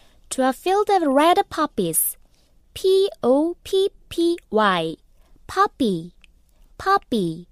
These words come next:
양귀비를 말합니다. 여기서는 빨간색 양귀비들로 가득한 들판. 따라서 poppy가 복수 형태로 쓰여 P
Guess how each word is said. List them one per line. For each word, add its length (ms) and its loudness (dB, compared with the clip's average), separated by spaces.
양귀비를 760 4
말합니다. 760 0
여기서는 640 2
빨간색 600 0
양귀비들로 960 2
가득한 680 -4
들판. 560 -2
따라서 600 2
poppy가 720 2
복수 400 0
형태로 400 0
쓰여 440 2
P 320 2